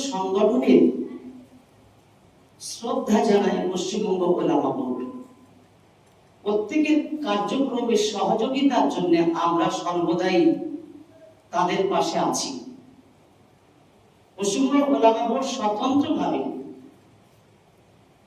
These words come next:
কোন সামাজিক সংগঠনের বিরোধী নয়। এটি একটি ধর্মীয় প্ল্যাটফর্ম, যেখানে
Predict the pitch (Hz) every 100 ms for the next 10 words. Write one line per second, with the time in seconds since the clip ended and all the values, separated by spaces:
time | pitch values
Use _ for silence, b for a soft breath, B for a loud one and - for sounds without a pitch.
0 | _ 208 220 262 - - 196 208 208 247
1 | 262 254 - - - - - - - -
2 | _ _ _ _ _ _ _ _ _ _
3 | _ _ _ _ _ _ - - 220 226
4 | 277 269 269 240 196 180 - 330 311 -
5 | - - - - - - - _ _ _
6 | _ _ _ _ _ _ _ 175 247 269
7 | 269 - 269 - 196 208 247 240 - 190
8 | 190 - 240 240 254 254 - 247 - 302